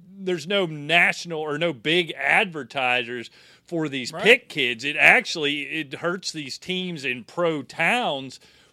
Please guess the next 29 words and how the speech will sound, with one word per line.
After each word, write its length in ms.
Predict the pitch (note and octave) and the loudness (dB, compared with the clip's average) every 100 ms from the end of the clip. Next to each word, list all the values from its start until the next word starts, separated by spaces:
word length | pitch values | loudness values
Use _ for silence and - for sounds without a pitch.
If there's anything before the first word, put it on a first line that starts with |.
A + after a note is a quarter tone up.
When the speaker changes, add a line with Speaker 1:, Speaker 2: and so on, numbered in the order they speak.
| - | -4
Speaker 1:
where 180 | D3+ C#3+ | -2 0
you, 260 | C3+ D#3 | 0 0
if 120 | E3 E3+ | -2 -4
you're 100 | F#3 | -4
gonna 180 | F3+ | -4
spend 460 | C3+ - F#3 F#3 E3+ | -6 -4 0 0 0
that 240 | D#3 C#3 | -2 -2
money 300 | C#3+ C#3+ C#3 | -4 -6 -4
to 80 | B2+ | -6
get 220 | B2 C#3 | -6 -8
player 340 | - D3+ B2+ A2+ | -4 -4 -2 -6
endorsements, 680 | G#2 C#3+ A3 A#3 D3+ C#3 - | -6 0 0 0 -8 -12 -12
you're 100 | C#3 | -6
gonna 200 | C#3+ C3+ | -6 -4
use 280 | B2+ C3+ A#2+ | -6 -6 -6
it 140 | - | -6
from 180 | D3+ B2+ | -6 -6
the 80 | A2 | -8
pro 400 | - D3+ C3 A#2+ | -8 -4 -2 -2
players. 600 | - D3 F3 A3 C3 A2+ | -4 -2 2 2 0 -2
Speaker 2:
Yeah, 140 | F4 | 0
and 140 | A3 F3+ | 0 0
you 80 | D#4 | -4
used 360 | E4+ A3 E3 | -4 -4 -4
a 40 | D3 | -6
great 360 | A#2+ D3+ F3+ | -4 0 0
example 420 | D#3 B2+ D3+ G3 D3+ | 0 -4 -6 -4 -8
with 120 | B2 | -6
Alabama. 680 | C3+ C3 G#2+ C#3+ G3+ A#2 | -4 -6 -4 -4 -4 -8